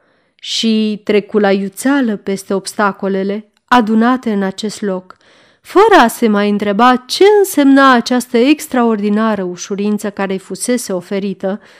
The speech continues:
mai ales într-un moment în care, mai mult ca niciodată, suspiciunile cerșetorilor trebuiau să fie treze. Ragastans își continuă drumul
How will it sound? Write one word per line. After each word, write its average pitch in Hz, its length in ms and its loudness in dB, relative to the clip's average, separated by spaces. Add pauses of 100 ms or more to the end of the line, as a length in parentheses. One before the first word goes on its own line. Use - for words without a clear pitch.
(280)
mai 254 240 6
ales 302 240 6
într-un 269 360 4
moment 247 540 4
în 208 120 -2
care, 196 480 -2
mai 196 240 0
mult 214 300 0
ca 208 120 -6
niciodată, 196 720 -2
suspiciunile 202 1000 -6
cerșetorilor 196 880 -4
trebuiau 202 580 -4
să 196 160 -12
fie 202 260 -4
treze. 202 580 -6 (640)
Ragastans 277 960 2 (200)
își - 260 -2
continuă 202 540 -2
drumul 180 580 -6